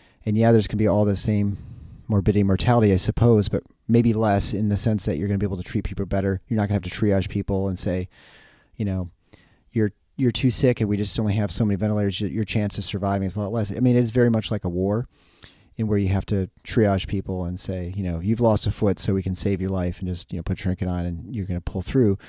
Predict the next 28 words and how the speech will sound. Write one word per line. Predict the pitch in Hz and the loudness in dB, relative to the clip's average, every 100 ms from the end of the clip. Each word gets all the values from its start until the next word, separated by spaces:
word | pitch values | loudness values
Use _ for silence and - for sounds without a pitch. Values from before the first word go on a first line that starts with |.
| - - - | -20 -20 -6
versus | 120 101 | -2 0
someone's | 104 104 - | 2 0 0
got | 98 90 _ - | -2 -2 _ -2
massive | 98 - | -2 0
internal | 95 - 98 90 | -4 -2 -2 0
injuries | 110 87 87 87 85 | -2 0 0 0 -2
and | 87 | -6
you're | 85 | -4
like, | 82 | -4
"Well, | 98 90 - - | -4 -4 -4 -8
we | 113 98 | -4 -2
just | 92 | 0
don't | |
have | 98 | 0
the | 90 | 0
resources, | 101 - 95 - | -2 0 -2 -2
the | 95 | -4
time, | - 101 98 98 - - - _ - | -2 0 0 -2 -6 -18 -20 _ -6
or | 107 | -2
the, | 98 90 90 _ _ | 0 -2 -12 _ _
the | 98 95 90 98 - | -6 -4 -2 -6 -4
hospital | 113 107 - 104 | -2 -2 -2 -4
space | 87 - 92 87 - | -4 -2 0 0 -4
to | - 95 | -2 -2
take | - 110 | 0 0
care | 120 117 | 4 4
of | |
you. | 101 92 | 4 0